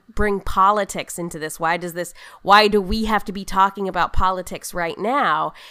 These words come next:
It's because stories are and always have been a way of conveying messages. And like I said, I don't think it's a coincidence that the Aesops are here,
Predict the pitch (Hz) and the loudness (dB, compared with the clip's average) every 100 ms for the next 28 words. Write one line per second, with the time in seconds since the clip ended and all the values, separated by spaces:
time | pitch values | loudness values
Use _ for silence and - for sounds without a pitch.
0 | - _ - 254 - 254 233 240 233 226 | -20 _ -6 -6 -6 -10 -8 -4 -4 -4
1 | - 240 240 247 233 220 185 - - - | -6 -2 -2 0 -2 -6 -8 -12 -20 -20
2 | _ 208 226 233 233 220 196 - 196 202 | _ 6 8 8 6 2 0 0 0 0
3 | 190 - - 214 214 196 190 180 170 165 | -4 -6 -8 -2 -2 -2 -6 -6 -4 -8
4 | - - _ - 190 170 185 190 185 180 | -10 -20 _ -2 0 0 0 0 -2 -2
5 | - 170 156 170 170 165 156 147 143 160 | -4 -4 -4 -6 -4 -4 -6 -6 -4 -6
6 | - 147 - 78 67 - - _ _ _ | -6 -14 -14 -14 -14 -16 -18 _ _ _
7 | _ - 185 175 170 170 165 - _ _ | _ -8 -2 0 0 -2 -6 -14 _ _
8 | 214 208 208 - 202 - 196 196 202 196 | -2 -2 -4 -4 -4 -2 0 -2 -6 -12
9 | 185 190 185 185 190 190 175 170 - - | -12 -10 -6 -6 -6 -4 -4 -6 -8 -16
10 | _ _ 190 196 - 196 196 170 160 143 | _ _ -12 -8 -6 -4 -2 -2 -2 -4
11 | 147 160 160 143 139 | -10 -8 -8 -6 -8